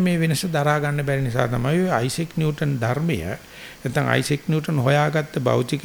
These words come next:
විද්‍යාව අයින්ස්ටයින් ගාට ආවට පස්සේ සම්පූර්ණයෙන්ම වෙනස් දෙයක් පාටපත් උනේ.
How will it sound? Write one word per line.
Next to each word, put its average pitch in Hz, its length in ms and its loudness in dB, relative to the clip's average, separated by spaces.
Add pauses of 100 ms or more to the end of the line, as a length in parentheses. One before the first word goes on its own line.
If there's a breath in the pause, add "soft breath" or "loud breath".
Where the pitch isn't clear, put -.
(100)
විද්‍යාව 147 560 -2 (800 loud breath)
අයින්ස්ටයින් 175 580 2
ගාට 147 260 2
ආවට 139 340 2
පස්සේ 151 320 0
සම්පූර්ණයෙන්ම 165 1160 2
වෙනස් 151 280 -2
දෙයක් 139 240 -2
පාටපත් 120 560 -2
උනේ. 160 200 0